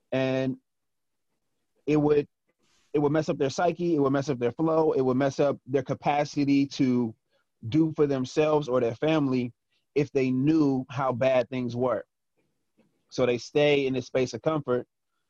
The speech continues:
so that they can do what they need to do for their,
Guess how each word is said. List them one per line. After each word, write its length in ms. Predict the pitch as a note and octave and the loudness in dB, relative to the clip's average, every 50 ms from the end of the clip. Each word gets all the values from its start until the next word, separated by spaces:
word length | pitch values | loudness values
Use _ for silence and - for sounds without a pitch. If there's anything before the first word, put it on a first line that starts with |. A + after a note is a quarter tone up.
| _ _ _ _ _ | _ _ _ _ _
so 160 | - - C3 B2+ | -6 -2 0 0
that 140 | B2+ A#2 | 0 2
they 140 | C#3 C#3 C#3+ | 2 2 0
can 440 | C#3 - C3+ B2+ C3 B2+ A#2+ B2 - _ _ _ _ _ _ _ _ _ - | 2 0 -2 0 0 -2 -2 -4 -6 _ _ _ _ _ _ _ _ _ -8
do 160 | A#2 A2 C#3+ C#3 | -2 0 2 2
what 140 | C3 C3 | 2 2
they 100 | C3+ C3+ | 0 0
need 180 | C3 B2+ B2+ B2 | 0 0 -2 -2
to 80 | C3+ A2+ | -4 -4
do 200 | A2+ B2+ B2+ A#2+ | -2 -2 -2 -2
for 80 | B2+ | 0
their, 260 | A#2+ B2 B2 A#2+ C3 | 2 2 2 2 0